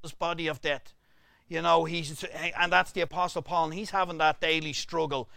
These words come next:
in his life. He's having that war. You know,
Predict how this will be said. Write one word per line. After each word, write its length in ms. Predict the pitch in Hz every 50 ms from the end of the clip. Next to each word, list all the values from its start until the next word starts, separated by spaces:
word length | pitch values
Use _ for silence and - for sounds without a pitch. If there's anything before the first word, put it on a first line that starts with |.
| - - - - -
in 160 | 156 147 147
his 320 | 143 156 160 156 147 -
life. 260 | 151 143 143 147 143 -
He's 220 | 185 208 214 -
having 300 | - 190 185 180 175 165
that 200 | 160 156 151 147
war. 480 | 147 143 143 151 151 143 139 123 - - - - _ - - - - - _ _ - _ _ _ - - - _ _ _
You 140 | - 190 190
know, 180 | 202 190 165